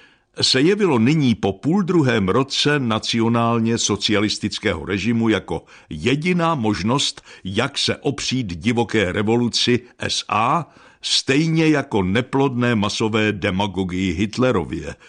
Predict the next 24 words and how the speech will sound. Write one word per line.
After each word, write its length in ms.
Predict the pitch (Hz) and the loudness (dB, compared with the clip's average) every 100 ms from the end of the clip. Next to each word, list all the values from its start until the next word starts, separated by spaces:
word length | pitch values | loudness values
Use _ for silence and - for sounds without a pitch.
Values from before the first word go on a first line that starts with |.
| - - - | -20 -20 -10
jakožto 600 | 92 98 - 92 - 82 - - | -6 -4 -4 -4 -4 -6 -6 0
konečná 640 | 127 170 165 - 101 78 | 0 2 0 -2 -2 -4
forma 440 | - 117 123 117 110 | -2 0 2 2 2
nového 480 | 101 101 98 73 | 0 2 0 -2
zřízení 760 | 71 - 107 101 110 107 104 101 - - | -8 -8 -4 0 2 2 0 -4 -8 -6
s 200 | - - | -4 -2
oporou 540 | - 98 92 90 - - 92 | -2 0 2 0 -2 -10 -8
říšské 560 | 85 82 - - 82 | -8 -6 -6 -4 -4
armády. 680 | - 71 67 62 - - - _ _ _ _ _ _ _ _ _ _ _ _ - | -6 -10 -12 -14 -16 -20 -20 _ _ _ _ _ _ _ _ _ _ _ _ -8
Vše 220 | - 190 | -2 0
se 140 | - 104 | 0 0
vrátilo 480 | 98 120 113 104 85 | 0 -2 -2 -2 -2
do 120 | 95 | -2
stavu 380 | - 107 107 101 | -2 -2 0 0
jako 260 | 90 76 | 0 -4
na 120 | 78 | -6
podzim 420 | 101 110 101 104 90 | -2 -2 2 0 0
a 60 | |
v 100 | 80 | -6
zimě 500 | 98 101 92 92 90 - - - | -4 -2 0 -2 -4 -8 -20 -14
devatenáct 680 | - 123 95 85 85 82 - | -4 -2 -2 -4 -6 -6 -6
set 280 | 80 - - | -10 -12 -10
třicet 600 | - 80 - 80 - - | -8 -6 -8 -10 -14 -18
dva. 360 | 69 90 - | -16 -12 -12